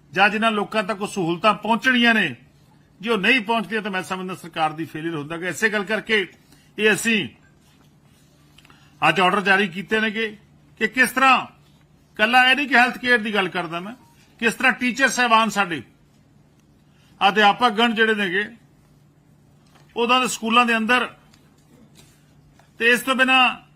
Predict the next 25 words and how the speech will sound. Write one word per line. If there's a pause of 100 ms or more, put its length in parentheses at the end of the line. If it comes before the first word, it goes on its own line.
(400)
ਕੀ
ਪਿੰਡ
ਦੇ
ਅੰਦਰ
ਸਾਫ਼
ਸਫਾਈ
ਦਾ
ਪ੍ਰਬੰਧ
ਹੈ। (1300)
ਔਰ
ਸਭ
ਤੋਂ
ਵੱਡੀ
ਗੱਲ, (1080)
ਇਹ
ਯੁੱਧ
ਨਸ਼ਿਆਂ
ਦੇ
ਵਿਰੁੱਧ, (1160)
ਯੁੱਧ
ਨਸ਼ਿਆਂ
ਦੇ
ਵਿਰੁੱਧ
ਦੀ
ਸ਼ੁਰੂਆਤ